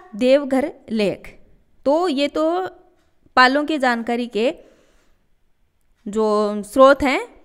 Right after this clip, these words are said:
अभिलेख स्रोत, वो हैं। अब देखिएगा साहित्यिक स्रोत, तो अरब यात्री सुल्ले-, अ,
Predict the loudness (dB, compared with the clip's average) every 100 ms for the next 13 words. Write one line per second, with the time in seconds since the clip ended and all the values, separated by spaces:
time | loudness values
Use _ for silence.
0 | -6 -4 -2 -2 -4 -2 -2 0 -2 0
1 | -2 -4 -16 _ -2 -2 0 -2 -2 0
2 | 0 0 -4 -4 -6 -6 -6 -6 -6 -20
3 | _ _ _ _ _ -2 0 0 -2 2
4 | 4 4 4 4 4 2 -6 -4 -2 -2
5 | -4 -8 -8 -6